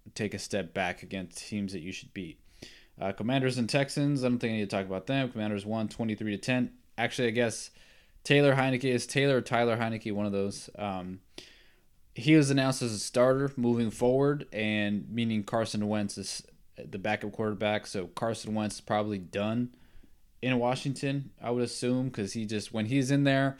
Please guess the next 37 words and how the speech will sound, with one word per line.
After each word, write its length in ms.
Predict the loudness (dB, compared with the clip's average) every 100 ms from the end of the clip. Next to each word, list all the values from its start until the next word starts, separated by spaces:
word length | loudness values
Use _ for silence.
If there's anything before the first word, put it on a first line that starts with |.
| -14 -20 -20 -20 -2
they 140 | 4 4
just 100 | 4
don't 180 | 2
play 160 | 4 6
well 200 | 6 4
at 80 | 2
all. 240 | 0 -2
And 140 | -8 -4
Heinicke 500 | -2 -2 -2 0 0
is 220 | -2 -4
the 80 | -4
better 220 | -2 -4
quarterback, 540 | -4 -2 -2 -2 -2
I 60 | -4
think. 380 | -4 -4 -4 -10 -20 -20 -20 -20 -20 -20 -14 -6
He's 120 | -4
leading 240 | -2 0 0
them 100 | -2
in 120 | 0
victories, 600 | -2 -2 -2 0 -2 -4
and, 400 | -10 -10 -10 -12
you 120 | -12
know, 200 | -10 -12 -18 -20 -20 -20 -20 -20 -20 -20 -18 -10
they 100 | -6
seem 200 | -2 0
to 100 | 2
really 160 | 0 0
like 200 | 0 -4
playing 240 | -6 -4
with 120 | -4 -2
him. 200 | -4 -6 -18 -20 -14 -6
Uh, 280 | -2 -2
let's 200 | -2 -6
see, 340 | -8 -8 -6 -6
Rams 460 | -4 -2 0 -2 -2
and 140 | -4
Saints. 720 | -4 0 0 0 -4 -14 -16